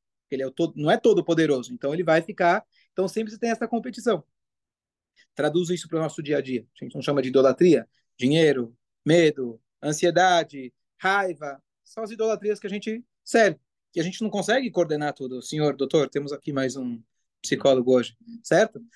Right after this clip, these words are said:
Como a gente administra todos esses deuses que a gente coloca na nossa vida? Então, enquanto a gente tá acreditando em várias forças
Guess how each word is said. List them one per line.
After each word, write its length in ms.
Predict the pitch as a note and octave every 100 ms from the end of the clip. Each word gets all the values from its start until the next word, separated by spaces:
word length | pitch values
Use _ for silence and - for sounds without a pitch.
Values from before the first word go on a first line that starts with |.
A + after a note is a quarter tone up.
| _
Como 160 | - B3+
a 40 |
gente 200 | A#3 A#3+
administra 540 | A3 G#3 G3+ A3+ G3+ -
todos 340 | G#3+ A3 F3+
esses 260 | G3+ F#3+ D3+
deuses 400 | F#3+ A3+ F#3 -
que 80 |
a 40 | E3+
gente 160 | F#3+
coloca 500 | - E3+ F#3+ G#3 C3 _
na 80 | D3
nossa 260 | D#3 - C#3
vida? 220 | B2+ _ _ _ _ _ _
Então, 240 | E3 D#3 G3
enquanto 520 | F#3+ - A#3 D#4 F#3+
a 40 |
gente 240 | D#3+ G3+ -
tá 180 | G#3+ G3+
acreditando 580 | - F3+ E3+ F3 A3
em 100 | G3+
várias 400 | D#3+ G3+ A3+ F#3
forças 540 | - F#3+ B3 - C3